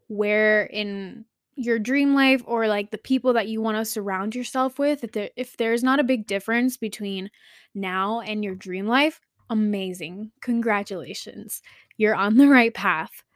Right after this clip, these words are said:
But if not,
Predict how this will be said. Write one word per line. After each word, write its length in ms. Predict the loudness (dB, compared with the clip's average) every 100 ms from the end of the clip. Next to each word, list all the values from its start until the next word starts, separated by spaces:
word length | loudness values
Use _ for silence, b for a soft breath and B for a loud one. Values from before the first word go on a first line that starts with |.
| b _ _ _ _ _ _ 0
But 340 | 4 4 2 _ _ _
if 240 | -2 -2 0
not, 460 | 2 2 2 0